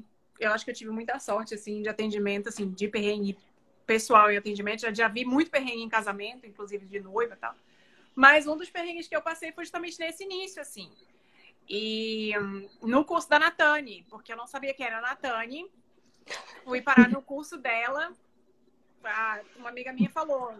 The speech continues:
"Ah, você é maquiadora?" Eu, "Sou maquiadora." <laughs> Tipo, nunca tinha, não sabia nem que tinha três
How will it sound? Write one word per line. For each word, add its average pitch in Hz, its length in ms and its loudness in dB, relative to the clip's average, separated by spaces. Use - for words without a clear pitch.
"Ah, 349 220 8
você 427 120 -4
é 370 140 4
maquiadora?" 339 800 0
Eu, 269 240 -8
"Sou 453 720 2
maquiadora." 381 880 6
<laughs> - 40 -20
Tipo, 294 260 -14
nunca 403 280 -4
tinha, 359 180 2
não 381 100 -8
sabia 349 360 0
nem 381 160 -4
que 494 120 -4
tinha 415 240 -10
três 320 260 -6